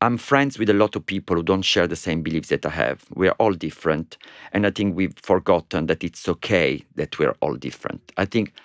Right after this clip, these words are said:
are we forgetting that we're different? Are we in a society where we want to be all the same and move like sheep? Can we say that? You know, always the same way, the same, you know, dress the same way and think the same way. Where, where do you think we are now?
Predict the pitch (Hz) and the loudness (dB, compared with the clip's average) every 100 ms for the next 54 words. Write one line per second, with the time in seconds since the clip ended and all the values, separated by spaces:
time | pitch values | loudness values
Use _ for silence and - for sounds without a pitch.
0 | - - 151 170 175 - 139 107 131 117 | -8 0 2 2 -2 0 0 2 2 2
1 | - - - - 80 82 82 82 73 - | -2 -6 -4 -4 -2 0 0 -2 -2 -4
2 | - 117 147 131 127 127 - 95 87 - | 2 4 4 2 0 0 -4 -6 -6 -6
3 | 98 90 85 80 82 - _ _ _ _ | -2 -2 0 0 0 0 _ _ _ _
4 | 90 87 90 87 92 - 87 85 92 - | -6 -2 -2 -4 -10 -10 -12 -6 -6 -4
5 | 87 85 85 82 - 82 80 80 78 82 | 0 2 2 0 0 2 2 0 -2 -2
6 | 76 76 - - - - - - 120 - | -2 -4 -6 -12 -12 -12 -14 -10 -8 -8
7 | - - 101 - 113 110 113 - 90 82 | -12 -12 -12 -8 -8 -6 -6 -4 0 0
8 | 87 92 - - 98 87 80 - - _ | 0 -4 -6 -4 -2 -2 -4 -14 -20 _
9 | - - 92 92 95 104 - 85 87 - | -20 -6 2 4 6 4 0 -6 -6 0
10 | 82 80 - - _ 82 76 69 - 90 | 0 0 -6 -12 _ -6 -4 -4 -4 -4
11 | 85 80 - 80 80 85 85 - 78 73 | -4 -6 -4 -4 -2 0 0 -2 -6 -8
12 | - 87 80 69 - 80 76 80 - - | -8 -6 -6 -8 -8 -6 -4 -4 -4 -8
13 | 92 123 180 - _ - 151 - - 117 | -2 -2 -2 -8 _ -6 -6 -6 -8 -8
14 | 101 90 87 98 87 - - | -6 -4 -2 -2 -4 -6 -10